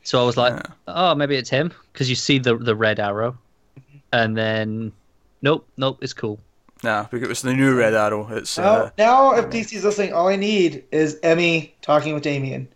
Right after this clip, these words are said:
Speaker 3: Once we get that, then
Speaker 2: Hey,
Speaker 1: We,
Speaker 2: she
Speaker 1: we need her on the Teen Titans.
Speaker 2: Yeah, she might join the Teen Titans. That, that could be a thing that
Speaker 3: Yeah.
Speaker 2: happens.
Speaker 1: Yeah.
Speaker 2: And
Speaker 3: I
Speaker 2: that's
Speaker 3: feel like those two would hit it off, and they would have, like, this love-hate thing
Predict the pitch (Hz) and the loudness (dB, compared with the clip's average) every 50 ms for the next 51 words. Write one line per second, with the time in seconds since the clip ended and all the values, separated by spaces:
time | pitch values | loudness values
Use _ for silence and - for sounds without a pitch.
0 | _ _ - - _ _ _ _ _ 143 143 135 160 175 180 190 190 - 196 185 | _ _ -20 -20 _ _ _ _ _ -4 -2 2 4 4 4 4 6 6 6 6
1 | 180 165 160 151 - - - - - - - 139 139 139 139 139 139 180 175 165 | 8 6 6 4 2 0 -8 -18 -18 -12 -8 -8 -6 -6 -6 -2 4 6 6 8
2 | 156 165 170 160 160 165 175 170 156 160 160 151 147 143 127 - 147 131 117 123 | 8 6 4 4 4 2 2 4 4 4 4 4 2 2 0 -2 -2 -2 0 0
3 | 110 107 98 - 160 143 120 120 - - 160 185 185 185 190 180 170 - 170 143 | -2 -2 0 2 4 4 4 4 4 2 0 0 2 2 2 0 0 -2 -4 -2
4 | - 127 113 98 101 104 - - 135 143 120 147 156 - - 147 135 131 127 117 | 0 0 0 0 -2 -6 -2 2 2 4 4 4 2 2 -2 -8 -4 -2 -2 -2
5 | - - 117 107 104 78 - - 76 - - - - - - - - - _ _ | -2 -4 -6 -6 -6 -8 -6 -6 -8 -8 -8 -12 -14 -14 -14 -14 -16 -18 _ _
6 | _ _ _ _ 233 240 285 _ - - - - - _ _ _ _ - 113 120 | _ _ _ _ _ _ -20 _ -16 -16 -16 -16 -20 _ _ _ _ -4 -2 0
7 | 117 120 - 175 180 190 190 185 190 180 170 165 - 196 180 165 139 175 175 175 | 0 0 2 4 4 4 4 4 2 0 0 2 2 4 4 4 2 0 -2 -2
8 | 170 165 139 139 143 143 143 143 - - 151 147 147 151 151 151 147 131 - - | -2 0 0 2 2 2 2 0 -4 -10 -10 -6 -4 -4 -2 -4 -4 -6 -8 -6
9 | 151 147 143 147 143 143 156 156 151 151 - 156 143 - - 143 147 151 147 147 | 0 2 2 2 4 2 2 0 0 -2 -4 -6 -6 -6 0 4 4 4 4 2
10 | - 156 147 147 147 143 - 143 139 139 139 135 135 131 | -2 -2 -2 -2 -4 -4 -4 -4 -2 -2 -2 -2 -4 -8